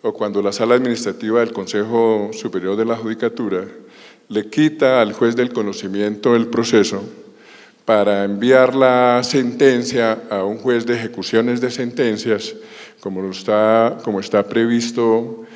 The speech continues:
actualmente en el Código General y como estaba ya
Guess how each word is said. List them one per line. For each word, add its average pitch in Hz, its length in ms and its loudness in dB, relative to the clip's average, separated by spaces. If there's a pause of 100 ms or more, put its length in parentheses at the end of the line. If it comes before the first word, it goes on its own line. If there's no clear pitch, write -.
(380)
actualmente 113 1080 2
en 101 100 0
el 90 460 -4
Código 117 380 0
General 117 560 0
y 135 80 -10
como 101 240 -6
estaba 101 400 -2
ya 101 500 -2